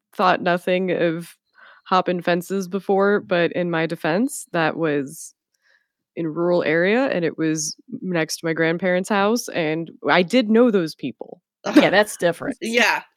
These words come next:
Speaker 2: yeah.
Speaker 1: <laughs> So it was much less shady. <laughs>
Speaker 2: Right. <laughs>
Speaker 3: Yeah.
Speaker 2: Yeah.
Speaker 3: So it, normally it wouldn't have been your idea of a good idea.
Speaker 2: Uh, probably
Speaker 3: Reading.
Speaker 2: not. Yeah.
Speaker 3: Yeah.
Speaker 2: Yeah.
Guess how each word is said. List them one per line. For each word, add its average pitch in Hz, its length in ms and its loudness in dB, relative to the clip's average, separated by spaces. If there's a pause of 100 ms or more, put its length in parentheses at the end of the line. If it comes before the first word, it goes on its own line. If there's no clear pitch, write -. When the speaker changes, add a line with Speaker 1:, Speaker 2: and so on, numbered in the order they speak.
Speaker 2:
yeah. 277 220 4
Speaker 1:
<laughs> - 20 -2
So - 160 -4
it 185 60 -4
was 214 200 0
much 226 400 4
less 240 220 4
shady. 190 480 6
<laughs> - 80 -16
Speaker 2:
Right. 190 320 0 (220)
<laughs> 220 120 -6
Speaker 3:
Yeah. 165 300 2 (1120)
Speaker 2:
Yeah. - 240 -16
Speaker 3:
So 247 200 6
it, 240 160 6
normally 285 420 10
it 220 120 4
wouldn't 214 240 6
have 185 140 0
been 185 180 2
your 175 180 2
idea 170 360 4
of 165 80 2
a 170 60 4
good 170 200 0
idea. 165 580 0 (300)
Speaker 2:
Uh, 294 300 2
probably 359 380 0
Speaker 3:
Reading. 180 180 2
Speaker 2:
not. 196 240 -2 (280)
Yeah. 180 480 -4 (260)
Speaker 3:
Yeah. 175 380 2
Speaker 2:
Yeah. 180 160 -14